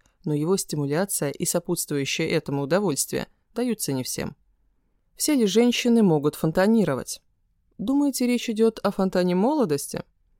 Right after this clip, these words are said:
А вот и нет. Хотя сам факт, что вы можете заставить женщину кончить подобным образом, может сделать вас настолько счастливым, что вы помолодеете. Почему бы и нет?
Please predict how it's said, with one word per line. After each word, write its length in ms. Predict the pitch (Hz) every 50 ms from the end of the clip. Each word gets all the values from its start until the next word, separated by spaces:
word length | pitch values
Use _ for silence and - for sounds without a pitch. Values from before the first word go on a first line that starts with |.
| _ _ _ _
А 120 | - 196 214
вот 220 | 254 330 - -
и 60 | 160
нет. 400 | 160 165 165 165 170 - - - _ _
Хотя 280 | - - 175 - 208
сам 220 | 202 - 196 185 190
факт, 260 | - 214 196 - -
что 260 | - - - - 165
вы 120 | 160 165
можете 380 | 170 175 180 175 180 170 - 170
заставить 500 | 160 165 160 - - 180 175 170 165 151
женщину 500 | 165 165 175 170 165 - - - 156 151
кончить 480 | - - 170 160 160 - - 151 - -
подобным 520 | - 151 147 156 151 151 156 165 196 254
образом, 400 | 302 254 180 170 165 165 170 175
может 280 | 196 220 226 226 220 -
сделать 360 | - 208 220 214 214 - -
вас 200 | 208 214 208 -
настолько 460 | 214 214 - - - 220 220 - 247
счастливым, 540 | - - 269 247 - - 247 254 247 254 247
что 200 | - - - 240
вы 120 | 233 254
помолодеете. 880 | 247 - 254 254 269 294 302 240 165 147 143 135 127 - - 143 139 143 -
Почему 340 | - 262 - 269 233 214
бы 160 | 190 190 202 196
и 40 |
нет? 260 | 180 151 135 - -